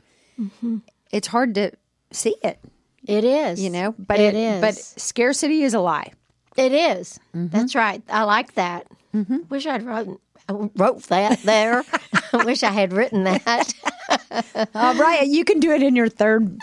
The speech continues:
Speaker 2: fourth, fifth
Speaker 1: Oh,
Speaker 2: book.
Speaker 1: no, there's not gonna be one.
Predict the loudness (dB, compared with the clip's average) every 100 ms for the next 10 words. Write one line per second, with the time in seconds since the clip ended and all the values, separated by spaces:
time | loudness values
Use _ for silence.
0 | 0 2 4 4 4 4 4 6 6 4
1 | 4 4 4 4 4 4 4 4 2 2
2 | 2 4 2 2 2 2 2 0 0 4
3 | 2 2 0 2 2 2 2 4 4 4
4 | 2